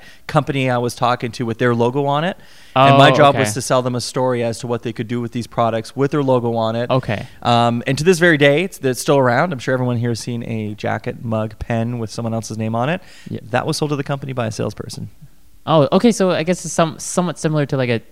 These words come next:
Speaker 2: telesales, telemarketing job,
Speaker 1: Correct.
Speaker 2: right? Yeah, that's what it wa-, okay.
Speaker 1: Commission only.
Speaker 2: Okay, commission, pure commission. Okay, interesting. All right. Um, and, uh, like, as, you know, as a, as a teen or as a, as a kid, were you, like, entrepreneurial at all, or,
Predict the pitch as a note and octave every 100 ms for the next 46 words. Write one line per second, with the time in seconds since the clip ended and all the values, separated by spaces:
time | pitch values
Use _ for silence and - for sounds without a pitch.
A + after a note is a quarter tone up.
0 | - - - C#3+ B2+ - A#2+ A#2 - B2+
1 | A#2 A2 A2 A2+ G#2+ G#2 G2+ - - -
2 | G#2+ D3+ G#2 G2 G#2 A2+ A2 A2 G#2+ -
3 | - D3 C#3+ C#3+ A#2+ G#2 - - - C#3+
4 | A#2+ G2+ - C3 A2+ - - A#2+ - G#2+
5 | - - A#2 G2+ A2 - - - - -
6 | G3+ - - G2 - D3+ F3 C3 - -
7 | C3 C3+ C3+ C3+ D3+ D3+ - - - -
8 | - - - - D#3 D3+ E3 - E3 D#3
9 | - - D#3+ C#3 B2 B2+ C3+ B2 A2+ -
10 | - B2+ B2 - D#3 C#3+ B2+ A#2 A2+ A2+
11 | A2+ A2 A2 - C#3 A#2 A#2 B2 B2+ B2+
12 | A#2+ - A#2 A2 - B2+ - B2 B2+ C3+
13 | C3+ C3 B2+ B2+ C3 B2 A2 G#2+